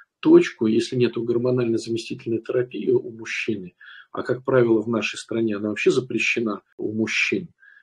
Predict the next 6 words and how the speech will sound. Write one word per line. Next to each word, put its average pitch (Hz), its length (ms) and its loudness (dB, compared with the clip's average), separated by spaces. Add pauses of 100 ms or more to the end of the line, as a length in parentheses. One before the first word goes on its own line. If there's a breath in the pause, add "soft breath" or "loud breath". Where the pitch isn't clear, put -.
(160 soft breath)
вот, 101 460 -2
и 113 40 0
её 110 340 4
нет 131 280 2
как - 180 -8
таковой, 107 640 0